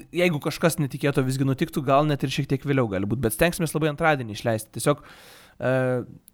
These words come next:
ir, ir tau-, Tautvydas vis dar atostogaus, ir aš pats būsiu išlėkęs visą savaitgalį, tai tiesiog, na, nebus kada nei pasidomėti tomis dainomis, nei kada įrašyti, bet, e, labai tikiuosi, kad, na, apie savaitės vidurį, apie antradienį kažkur tai tą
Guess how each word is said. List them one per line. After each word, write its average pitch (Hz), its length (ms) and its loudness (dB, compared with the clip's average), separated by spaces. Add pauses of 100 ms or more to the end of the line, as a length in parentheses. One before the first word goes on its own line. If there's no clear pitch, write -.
(260)
ir, 123 240 0
ir 127 160 -2
tau-, 165 160 2
Tautvydas 196 540 0
vis 190 100 -4
dar 190 160 0
atostogaus, 175 560 0
ir 135 140 -4
aš - 100 -12
pats - 320 0
būsiu 165 480 0
išlėkęs 165 480 -4
visą 147 240 -6
savaitgalį, 143 560 0
tai 131 80 -10
tiesiog, 139 320 -4
na, 139 80 2
nebus 139 400 0
kada 135 240 0
nei 123 160 -2
pasidomėti 131 640 -4
tomis 123 240 -2
dainomis, 127 400 -2
nei 143 80 -2
kada 135 220 0
įrašyti, 180 420 0 (520)
bet, 151 280 4
e, 151 480 0
labai 147 320 0
tikiuosi, 151 320 -2
kad, 135 160 -2
na, 147 240 2
apie 127 240 -2
savaitės 139 480 0
vidurį, 190 320 0
apie 160 240 0
antradienį 156 560 0 (380)
kažkur 135 420 -6
tai 139 80 0
tą 131 220 2